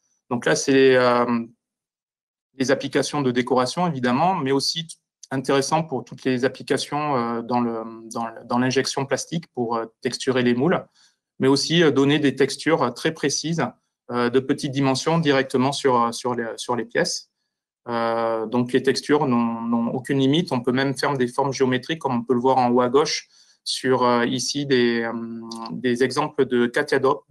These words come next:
catadioptres, pardon, qui sont utilisés pour l'industrie automobile, par exemple pour les phares de voiture.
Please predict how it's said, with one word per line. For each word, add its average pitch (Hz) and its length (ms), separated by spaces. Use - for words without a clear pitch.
catadioptres, 151 600
pardon, 127 280
qui 151 140
sont 127 140
utilisés 123 420
pour 123 260
l'industrie 120 480
automobile, 123 540
par 117 120
exemple 123 280
pour 120 120
les 113 60
phares 120 200
de 120 80
voiture. 113 280